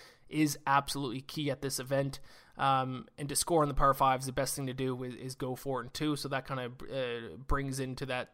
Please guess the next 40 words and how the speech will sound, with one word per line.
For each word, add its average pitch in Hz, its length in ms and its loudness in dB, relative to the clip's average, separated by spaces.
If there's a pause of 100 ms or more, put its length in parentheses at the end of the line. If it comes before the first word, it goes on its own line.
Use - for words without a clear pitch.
that, 123 220 -8
that 127 180 -6
stat 127 300 -2
of 131 80 -8
approaches 127 500 -6
from 131 200 -12
two - 180 -6
hundred 127 200 -2
plus - 320 -4
yards 123 280 -4
as 127 120 -8
well, 110 280 -8
'cause, 104 320 -10 (360)
I 127 80 -6
mean, 131 160 -6
you're 143 120 0
not 143 200 6
gonna 143 140 -4
be 131 140 -2
going 131 260 2
four 127 220 -4
and, 127 120 -10 (440)
and 135 120 -12
two 170 280 2
on 139 80 0
a - 20 0
par 135 240 2
five 127 320 2
and 131 80 -10
have, 127 340 -4 (440)
uh, 117 540 0 (120)
an 131 120 -6
approach 127 340 8
shot 110 200 0
less 120 200 -4
than - 140 -8
two - 120 -14
hundred 120 220 -14
yards. 78 320 -12
So - 240 -10